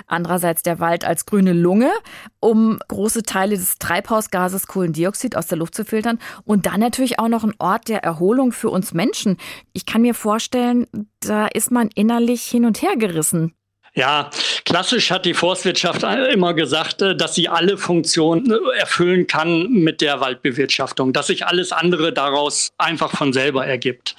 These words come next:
Speaker 2: Aber ich denke, zurzeit müssen wir die Prioritäten etwas anders setzen. Es darf nicht mehr der absolute Schwerpunkt nur auf der Holzerzeugung liegen, sondern die anderen Leistungen des Waldes fürs Klima, für die Erholung, fürs Wasser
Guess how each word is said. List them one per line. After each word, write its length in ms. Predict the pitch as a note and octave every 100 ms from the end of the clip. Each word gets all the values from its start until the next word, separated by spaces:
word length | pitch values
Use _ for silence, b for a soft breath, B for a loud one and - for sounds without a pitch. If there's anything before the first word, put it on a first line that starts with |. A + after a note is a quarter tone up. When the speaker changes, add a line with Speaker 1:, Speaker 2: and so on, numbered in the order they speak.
| B B B B B -
Speaker 2:
Aber 240 | C#3+ F#3
ich 140 | -
denke, 520 | E3+ G3 G#3+ G#3 G3+ G3
zurzeit 440 | - - D3 F#3+
müssen 280 | F#3+ F#3 F3+
wir 80 | E3
die 120 | D#3+
Prioritäten 720 | D#3+ D#3 D#3 D3 C#3 D3 D#3+
etwas 280 | D#3 C#3+ C3
anders 380 | - D3 C#3 -
setzen. 400 | C3+ - - B2+ B B B -
Es 180 | D#3
darf 220 | - D3+ G#3
nicht 180 | G3
mehr 220 | F#3+ F3 E3
der 160 | D3+
absolute 500 | D#3+ - F#3 E3+ E3+
Schwerpunkt 520 | - D3 D3+ - E3
nur 180 | D#3 F#3
auf 80 | E3
der 160 | - A#2+
Holzerzeugung 720 | G3+ A3+ C#3 - C3+ C3 B2+
liegen, 460 | A#2+ C3 D#3 A3+ b b
sondern 380 | - D3+ D#3 D3+
die 80 | D#3+
anderen 340 | D#3 A#3 D#3+
Leistungen 640 | C3 C3+ B3 - D3 C#3
des 220 | C3+ B2 C3+
Waldes 580 | B2+ C#3+ G3 F#3+ - B3
fürs 320 | - D#3 C#3
Klima, 480 | - E3 E3 D3 D3
für 180 | - D#3+
die 140 | E3+
Erholung, 560 | E3+ C3+ C3 C#3 C#3 C#3
fürs 260 | D3+ C3+
Wasser 400 | B2+ C#3+ E3+ F#3